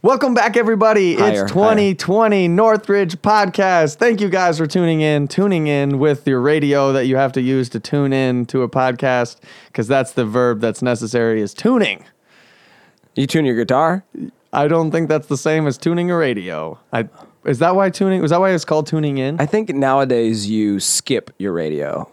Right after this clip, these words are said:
Speaker 2: There's no, like, tuning turn
Speaker 1: Yeah, I
Speaker 2: dial
Speaker 1: definitely,
Speaker 2: anymore. It's
Speaker 1: there's
Speaker 2: like,
Speaker 1: defi-
Speaker 2: skip.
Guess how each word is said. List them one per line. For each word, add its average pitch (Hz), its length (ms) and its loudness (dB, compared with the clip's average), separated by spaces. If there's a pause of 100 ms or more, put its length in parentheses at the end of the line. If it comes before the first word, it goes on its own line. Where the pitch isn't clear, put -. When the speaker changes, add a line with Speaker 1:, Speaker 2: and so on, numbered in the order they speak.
(120)
Speaker 2:
There's 131 160 -2
no, 185 140 0
like, 170 180 -2
tuning 110 580 -4 (120)
turn 104 480 -6
Speaker 1:
Yeah, 117 240 0
I 101 120 2
Speaker 2:
dial 117 80 0
Speaker 1:
definitely, 135 200 0
Speaker 2:
anymore. 98 300 -2
It's 101 60 0
Speaker 1:
there's 139 140 2
Speaker 2:
like, 175 220 2
Speaker 1:
defi- - 120 -12 (460)
Speaker 2:
skip. - 500 -2